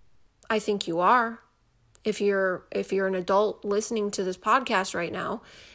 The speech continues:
if, you know, you're able to vote and you're able to hold a job and you're able to have all the basic, you know, rights, uh, human rights, I think that you have the right to listen to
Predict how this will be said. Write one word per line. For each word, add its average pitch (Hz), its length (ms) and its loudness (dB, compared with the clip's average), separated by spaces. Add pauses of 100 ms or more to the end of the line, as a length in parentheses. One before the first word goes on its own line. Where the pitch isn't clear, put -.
if, - 380 -6 (300)
you 208 180 -6
know, 190 220 -2
you're 185 240 0
able 185 320 -2
to 175 500 -2 (460)
vote 208 460 2
and 196 200 -4
you're 185 180 -4
able 180 420 -4
to - 580 -8
hold 190 240 -2
a - 40 -12
job 226 480 2
and 196 200 0
you're 175 140 -6
able 190 320 -6
to 196 260 -6
have 202 300 -2
all 190 280 -2
the 185 120 -6
basic, 190 800 -2 (440)
you 220 100 -2
know, 190 160 2
rights, 196 640 0 (260)
uh, 196 540 0
human 208 340 2
rights, 208 440 0 (100)
I 214 100 2
think 214 300 0
that 208 80 2
you 202 200 0
have 214 160 -2
the 196 120 -2
right 185 500 -2 (280)
to 202 640 2
listen 208 560 2
to 185 560 0